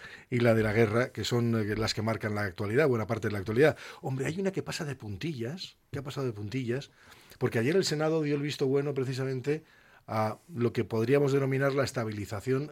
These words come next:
del concierto económico, pues porque ya se avala la gestión de catorce nuevos impuestos, etcétera, con lo cual, y con mayoría, por cierto, de todo el Senado, como ya había sido aprobado en el Congreso, pasa por el Senado,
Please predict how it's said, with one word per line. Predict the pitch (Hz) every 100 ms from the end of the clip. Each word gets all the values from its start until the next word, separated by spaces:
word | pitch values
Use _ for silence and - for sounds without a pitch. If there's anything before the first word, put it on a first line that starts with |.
| 123
del | 113 131
concierto | 123 113 95 117 117
económico, | 117 123 123 117 127 131 - - - -
pues | 110 104
porque | - 110 95 - 101 98 95
ya | 110 120 - -
se | - 107
avala | 101 117 117
la | 113
gestión | 107 - 117
de | 113
catorce | 101 98 104 107
nuevos | 101 101
impuestos, | 127 120 151 - 139
etcétera, | 120 120 127 127
con | 120
lo | 110
cual, | 104 127 135 - - - -
y | -
con | 131 123
mayoría, | 117 117 127 143 113 98
por | 101
cierto, | 87 120 107
de | 113 95
todo | 120 110
el | 101
Senado, | 113 117 120 135 147 _
como | 110 107
ya | 120
había | 117 123 120
sido | 123 120
aprobado | 113 110 110
en |
el | 107
Congreso, | 101 120 143 139 165
pasa | 131 110
por | 104
el | 113
Senado, | 110 147 170 185